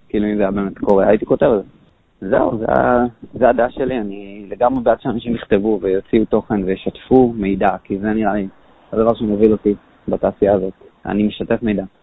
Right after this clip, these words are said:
כל מי שמכיר אותי יודע שאני משתף מידע, גם בעל פה, לא רק ב-, בפיקסל פרפקט, ולא רק באמצעות הפודקאסט או המאמרים. אה, אני לגמרי בעד לשתף מידע, וכאילו, ללמוד מאחרים, וללמד אחרים ממה שאני יודע שאולי יכול להועיל להם.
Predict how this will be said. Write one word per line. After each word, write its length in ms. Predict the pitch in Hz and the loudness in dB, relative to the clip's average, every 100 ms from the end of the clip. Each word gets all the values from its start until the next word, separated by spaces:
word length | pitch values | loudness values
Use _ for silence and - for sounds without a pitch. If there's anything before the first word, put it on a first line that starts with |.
| _ | _
כל 160 | - 139 | 2 4
מי 100 | 135 | 4
שמכיר 320 | 139 113 120 | 4 2 4
אותי 160 | 113 98 | 4 4
יודע 180 | 101 104 | 2 2
שאני 180 | 98 | -2
משתף 340 | 95 - 98 - | -6 -4 -4 -2
מידע, 160 | 90 | -2
גם 180 | 101 110 | -2 0
בעל 140 | 110 107 | 0 2
פה, 160 | 110 | 0
לא 120 | 95 | 0
רק 140 | 101 101 | 0 0
ב-, 200 | 98 98 92 - | 0 -2 -6 -8
בפיקסל 380 | 98 110 - 104 | -6 -4 -4 -4
פרפקט, 500 | 104 101 95 - - | -4 -4 -8 -12 -6
ולא 760 | 95 92 95 92 - _ 101 113 | -4 -4 -6 -8 -16 _ 2 2
רק 60 | |
באמצעות 320 | 110 98 107 | 2 -2 -4
הפודקאסט 480 | 104 113 113 110 - | -4 -4 -4 -6 -4
או 60 | 98 | -2
המאמרים. 500 | 101 95 98 123 139 - _ - _ _ _ - | -2 -4 -2 -2 -4 -8 _ -20 _ _ _ -8
אה, 340 | 107 98 101 101 | -4 0 2 2
אני 160 | 101 | 0
לגמרי 340 | 95 98 110 107 | -2 0 2 2
בעד 160 | 104 | 2
לשתף 380 | 107 - 104 117 | 0 -4 -8 -6
מידע, 300 | 120 117 123 110 95 95 95 92 _ _ _ | -2 2 2 2 0 0 -2 -6 _ _ _
וכאילו, 560 | 98 - _ - 104 95 | -10 -10 _ -6 -2 0
ללמוד 340 | 98 104 110 | 2 4 4
מאחרים, 640 | 120 110 - 110 113 120 123 - _ _ _ _ 101 | 4 2 2 0 2 2 0 -6 _ _ _ _ -2
וללמד 420 | 95 101 107 113 | 2 4 4 2
אחרים 360 | 113 110 110 | 2 2 4
ממה 180 | 104 107 | 4 0
שאני 220 | 113 107 117 | 0 2 4
יודע 160 | 107 104 | 4 0
שאולי 360 | 101 101 101 98 - _ - - | 0 4 4 2 -4 _ -20 -14
יכול 240 | - - 107 | -6 2 6
להועיל 260 | 107 104 | 6 6
להם. 260 | 98 110 | 2 -2